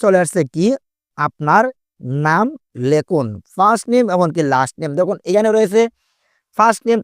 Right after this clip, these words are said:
তারপরে রয়েছে কি লাস্ট নেম। তো আমরা তারপরে লাস্ট নেম ফার্স্ট নেম দিয়ে দিব যার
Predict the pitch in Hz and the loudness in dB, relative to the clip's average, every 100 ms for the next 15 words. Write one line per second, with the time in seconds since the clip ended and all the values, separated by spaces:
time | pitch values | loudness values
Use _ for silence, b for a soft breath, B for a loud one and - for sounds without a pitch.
0 | - 160 - 170 165 170 151 160 - 262 | 0 -2 2 2 4 2 2 -4 -4 -6
1 | - _ _ _ _ 113 117 123 151 185 | -6 _ _ _ _ -10 -2 2 2 0
2 | - - _ - 120 190 165 98 - _ | -8 -20 _ -14 -2 0 0 -2 -14 _
3 | _ _ _ 156 170 208 277 - _ 160 | _ _ _ -2 4 4 2 -4 _ -4
4 | 156 175 135 131 - 147 160 151 131 123 | 0 -2 2 0 0 -8 -8 -6 -6 -6
5 | 147 139 127 139 117 135 202 - _ - | -4 -4 0 0 0 0 -2 -10 _ -14
6 | 120 135 147 | -2 2 2